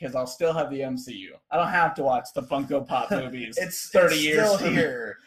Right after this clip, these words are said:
Speaker 2: We
Speaker 1: But
Speaker 2: can still go back and just rewatch the good stuff.
Speaker 1: I can't believe
Speaker 2: Just
Speaker 1: I'm
Speaker 2: like Teen Titans.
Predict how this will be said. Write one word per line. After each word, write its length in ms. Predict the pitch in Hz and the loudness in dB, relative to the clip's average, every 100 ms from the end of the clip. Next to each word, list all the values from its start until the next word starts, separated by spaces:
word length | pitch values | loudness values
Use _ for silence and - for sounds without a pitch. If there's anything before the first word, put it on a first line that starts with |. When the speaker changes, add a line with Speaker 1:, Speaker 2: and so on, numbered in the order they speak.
| - - | -20 -10
Speaker 2:
We 140 | 156 | -2
Speaker 1:
But 100 | 160 170 | 0 0
Speaker 2:
can 100 | 165 | -2
still 360 | - 202 185 175 | -4 0 2 2
go 200 | 165 160 | 0 0
back 320 | 151 143 135 | 0 0 -4
and 200 | 131 131 | -10 -14
just 200 | 131 135 135 | -18 -20 -10
rewatch 680 | 151 151 139 135 123 - 131 | -8 -4 0 2 0 -4 -14
the 80 | 135 - | -20 -12
good 240 | 120 110 | -12 -12
stuff. 280 | - - 95 | -14 -6 -6
Speaker 1:
I 80 | - | -2
can't 160 | 262 269 | -2 0
believe 220 | 220 185 | 0 2
Speaker 2:
Just 220 | 254 - | 2 2
Speaker 1:
I'm 100 | 190 | -2
Speaker 2:
like 80 | 185 | -2
Teen 160 | 196 190 | -6 -4
Titans. 500 | 202 226 - - | -4 -4 -10 -20